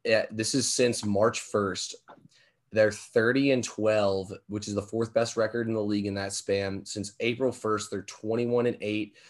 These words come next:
which is the best record in the league since that span. And since May first, they're ten and two, which is the second best record in the league in that span. This Hawks team has been damn good. And honestly, Ben, I know you said you don't like using the superstar word yet for Trae Young.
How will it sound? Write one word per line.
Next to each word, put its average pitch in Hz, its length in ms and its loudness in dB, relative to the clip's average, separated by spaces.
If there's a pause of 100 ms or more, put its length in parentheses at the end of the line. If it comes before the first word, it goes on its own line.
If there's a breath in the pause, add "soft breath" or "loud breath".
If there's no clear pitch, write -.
(180 loud breath)
which 104 160 -8
is 107 100 -4
the 104 80 -2
best 107 260 0
record 110 280 0
in 104 40 -2
the 101 60 -2
league 98 200 -2
since 98 200 -10
that 98 160 -2
span. 98 400 -4
And 101 220 -6
since 101 240 -4
May 110 220 4
first, 104 420 -2
they're 98 100 -2
ten 117 280 -2
and 101 120 0
two, 101 320 0
which 98 160 -4
is 98 60 -6
the 98 80 -6
second 104 320 0
best 101 220 -2
record 101 240 -2
in - 20 -6
the 98 80 -4
league 98 160 -4
in 92 40 -6
that 92 120 -6
span. 101 180 -6
This 123 120 -4
Hawks - 340 -8
team 175 140 6
has 131 100 2
been 113 120 0
damn 110 260 2
good. 107 220 2
And 92 120 -2
honestly, 147 600 4 (840 loud breath)
Ben, 127 160 10
I 127 60 10
know 135 120 10
you 156 240 8
said 123 480 8
you 120 60 6
don't 117 180 8
like 113 160 6
using 107 220 0
the 98 40 0
superstar 107 560 2
word 101 280 2
yet 98 160 0
for 95 80 -8
Trae 101 280 2
Young. 98 380 0